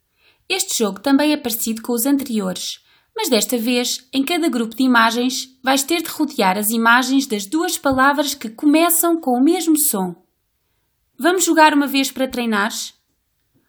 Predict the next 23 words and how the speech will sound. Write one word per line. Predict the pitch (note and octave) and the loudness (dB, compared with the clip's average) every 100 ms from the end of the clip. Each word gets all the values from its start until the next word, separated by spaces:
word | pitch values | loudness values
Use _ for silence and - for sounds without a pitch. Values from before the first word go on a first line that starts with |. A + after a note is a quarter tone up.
| _ _ _ | _ _ _
Olha | - E4 F4+ | 4 6 6
para | F#4 D4 | 2 4
a | C4+ | 4
linha | E4+ F4 | 4 0
do | D#4 D4 | 0 2
laranja. | A#3+ G#3+ F#3+ F#3 F#3+ F#3+ _ _ _ _ _ _ _ _ _ _ _ _ _ _ _ _ _ _ _ - | 0 0 -2 -4 -8 -10 _ _ _ _ _ _ _ _ _ _ _ _ _ _ _ _ _ _ _ -2
Ouve | F4+ F#4 | -2 -2
com | - | 0
atenção | D4 D4 C4 B3+ A3 F#3+ F#3+ - _ _ _ | 0 2 2 4 2 0 -4 -12 _ _ _
e | A#3+ | -12
rodeia | A3+ C4+ F4 F#4 | -6 -2 4 4
as | D#4 | 4
imagens | D4 A#3 G#3 G#3+ A3+ | 2 4 2 0 -8
das | A3 A3+ | -6 -6
duas | A3+ F4+ E4+ | -4 -4 -4
palavras | - B3+ B3+ C#4+ D4+ - | -4 0 2 2 0 -6
que | - | -8
começam | - A#3+ C#4+ E4 - E4 | -8 0 2 2 2 0
com | D#4+ B3 | 0 0
o | |
mesmo | B3+ E4+ E4 D#4 | 2 2 2 0
som. | - A3+ G3+ G3 _ _ _ _ _ _ _ _ _ _ _ _ _ _ _ _ _ _ _ _ | 0 -2 -4 -6 _ _ _ _ _ _ _ _ _ _ _ _ _ _ _ _ _ _ _ _
Lata, | A#3 G#3+ G#3 B3 C#4+ | 4 4 2 -2 -2